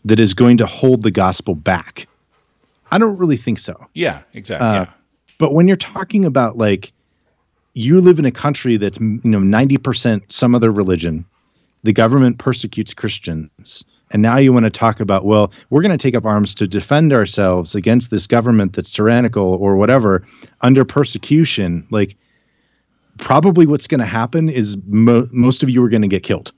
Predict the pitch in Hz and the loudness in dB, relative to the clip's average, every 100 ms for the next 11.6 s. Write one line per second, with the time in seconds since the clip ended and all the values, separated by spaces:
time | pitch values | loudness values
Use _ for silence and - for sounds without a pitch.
0 | _ - 101 87 82 76 90 _ - 101 | _ -4 -2 -4 -8 -10 -12 _ -4 0
1 | 95 104 98 98 - - 95 82 - - | 0 2 2 0 -2 -2 -2 -2 -8 -10
2 | 120 87 90 87 - _ _ _ _ - | -6 -2 -2 -2 -4 _ _ _ _ -20
3 | - 147 110 127 160 165 170 - 123 104 | -12 -8 -2 0 2 0 -2 0 0 0
4 | _ _ _ - - 185 - 120 87 113 | _ _ _ -8 0 0 2 0 -2 -4
5 | - _ _ _ 123 113 110 113 - 90 | -10 _ _ _ -4 -2 -2 -4 -12 -14
6 | - 104 _ _ _ _ _ 123 110 123 | -12 -16 _ _ _ _ _ -6 0 0
7 | 117 110 - - 170 139 120 120 123 143 | 0 -2 -6 -6 -4 -2 0 2 4 2
8 | 139 117 - 117 101 113 160 143 120 123 | 2 0 2 0 2 4 4 4 2 0
9 | 110 104 101 120 110 107 - 117 127 120 | -2 -2 -2 0 0 -2 -2 0 2 0
10 | 110 87 - 120 98 95 110 - 113 98 | -2 -4 -8 -6 -6 -4 -6 -4 -4 -2
11 | 92 98 113 - 80 90 | -2 -2 -4 -8 -12 -12